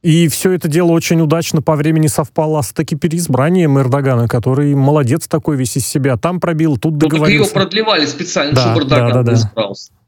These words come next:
Speaker 2: Все, шо, а кто об этом не знает? Это, это секрет Полишинеля.
Speaker 1: Ну да,
Speaker 2: Абсолютно.
Speaker 1: да. И никого никак это сейчас не взволнует, что там будет дальше с продовольствием.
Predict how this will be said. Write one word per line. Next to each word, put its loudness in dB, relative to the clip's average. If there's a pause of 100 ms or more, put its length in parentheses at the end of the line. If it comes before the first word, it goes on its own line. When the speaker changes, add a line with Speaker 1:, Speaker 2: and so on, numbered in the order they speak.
(220)
Speaker 2:
Все, 0
шо, 0
а -2
кто 0
об -2
этом -2
не -2
знает? -4 (1400)
Это, 0
это 0
секрет -2
Полишинеля. 0
Speaker 1:
Ну 2
да, 0
Speaker 2:
Абсолютно. 2
Speaker 1:
да. -2 (1500)
И 0
никого 0
никак -4
это -2
сейчас -4
не 0
взволнует, 2
что -6
там -2
будет 0
дальше 0
с -8
продовольствием. 0